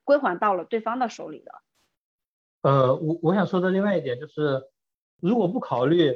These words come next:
Speaker 2: 我喜欢你跟你喜不喜欢我没有关系这种情况的话，就是不管他是找一个理由说我有这些 concern，我不能在一起，还是说我真的有这些 concern，我不能在一起，对这个女生来说都一样，都意味着这个男生不愿意承担这份责任去和她在一起。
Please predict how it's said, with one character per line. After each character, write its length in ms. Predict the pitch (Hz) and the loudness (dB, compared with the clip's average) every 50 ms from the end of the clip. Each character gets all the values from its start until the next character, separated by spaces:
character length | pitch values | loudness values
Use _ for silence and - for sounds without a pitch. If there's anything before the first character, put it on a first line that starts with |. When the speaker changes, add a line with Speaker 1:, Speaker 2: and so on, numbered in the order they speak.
| - - | -4 -6
Speaker 2:
我 120 | - 139 160 | -4 -4 -4
喜 140 | 156 151 160 | -2 -2 -2
欢 120 | 185 160 | -2 -2
你 60 | 135 | -2
跟 160 | 127 156 165 | 0 0 0
你 80 | 151 143 | 0 -2
喜 160 | 135 - 131 | -6 -8 -8
不 80 | 127 131 | -8 -6
喜 80 | 123 | -4
欢 100 | 143 147 | -2 -2
我 80 | 143 123 | -2 -2
没 80 | 117 135 | -2 -2
有 100 | 131 127 | -2 -2
关 140 | 143 175 | -2 -4
系 140 | 185 - 139 | -6 -6 -6
这 100 | 135 208 | -4 -2
种 140 | 185 139 113 | -2 -2 -2
情 180 | - - 113 101 | -6 -10 -8 -6
况 160 | 120 123 117 | -6 -4 -4
的 60 | 104 | -4
话， 200 | - 110 101 - _ _ _ _ _ _ _ _ _ | -4 -4 -6 -6 _ _ _ _ _ _ _ _ _
就 80 | - 190 | -2 0
是 60 | 180 | 0
不 160 | 175 - 262 | 0 0 -2
管 160 | 202 170 147 | -2 0 0
他 120 | 135 190 202 | -2 -2 -2
是 100 | 190 175 | -4 -4
找 220 | - 151 120 113 | -4 -2 -2 0
一 40 | 135 | 2
个 100 | 185 226 | 2 2
理 100 | 185 139 | 2 0
由 220 | 117 107 117 139 | -2 -2 -2 -4
说 260 | 135 - 151 156 143 139 | -2 0 0 0 0 0
我 180 | 123 117 123 | 0 0 0
有 100 | 123 117 | -2 -2
这 100 | 117 127 | -4 -4
些 120 | 120 131 127 120 127 | -4 -4 -4 -4 -4
concern， 480 | - - - 107 101 - 135 120 110 104 | -8 -12 -14 -12 -6 -6 -4 -4 -4 -6
我 220 | 107 107 107 - _ _ _ _ | -6 -8 -10 -12 _ _ _ _
不 80 | - 120 | -4 -4
能 120 | 117 113 | -2 0
在 100 | 123 120 | 0 0
一 80 | - - | -2 -2
起， 180 | 113 - - _ _ _ _ _ | -6 -10 -12 _ _ _ _ _
还 140 | - 151 151 | -4 -2 -2
是 60 | 156 | 0
说 340 | 135 160 147 143 139 143 - | 0 2 2 0 0 -2 -4
我 140 | - 135 135 | -2 -2 -2
真 240 | 135 - 240 254 294 | 0 0 0 0 2
的 80 | 302 | 2
有 120 | 220 160 135 | 2 2 0
这 60 | 120 | 0
些 140 | 135 139 - | 0 -2 -2
concern， 320 | - - 104 95 - 127 | -4 -8 -10 -8 -6 -6
我 40 | 113 | -4
不 100 | - 123 | -4 -2
能 80 | 120 120 | -2 -2
在 140 | 127 127 120 | -2 -2 -2
一 20 | |
起， 160 | 104 - - - _ _ _ _ _ _ | -4 -8 -14 -20 _ _ _ _ _ _
对 140 | - 240 233 | -4 -2 -2
这 100 | 220 277 | 0 0
个 80 | 226 185 | 2 2
女 140 | 143 139 | 2 2
生 100 | 143 170 | 2 2
来 80 | 160 151 | 0 0
说 120 | 151 185 175 | 0 -2 -4
都 160 | 165 202 185 | -2 -2 -2
一 80 | 151 135 | 0 0
样， 320 | 156 165 143 123 127 - _ _ _ _ _ | 0 0 0 -2 -6 -10 _ _ _ _ _
都 160 | - 240 247 | 2 2 2
意 220 | 240 247 240 240 220 | 2 2 2 4 6
味 80 | 190 | 6
着 80 | 160 143 | 4 4
这 100 | 135 - | 4 2
个 60 | 175 | 2
男 180 | 139 127 127 131 | 2 2 2 2
生 160 | 143 165 160 - | 2 0 0 0
不 80 | 135 | 0
愿 120 | 160 208 190 | 2 2 2
意 80 | 151 | 0
承 180 | 117 - - 123 | -2 -4 -6 -4
担 200 | 131 131 127 131 | -2 -2 -2 -2
这 80 | 139 127 | -4 -4
份 200 | - 131 120 107 | -4 -4 -4 -4
责 120 | 117 110 | -4 -2
任 180 | 117 117 113 110 | -2 -2 -4 -6
去 140 | - - | -8 -8
和 100 | 117 110 | -8 -6
她 120 | 107 113 110 | -6 -6 -4
在 160 | 107 113 107 | -2 -2 -4
一 80 | 110 - | -4 -6
起。 160 | - 135 | -10 -18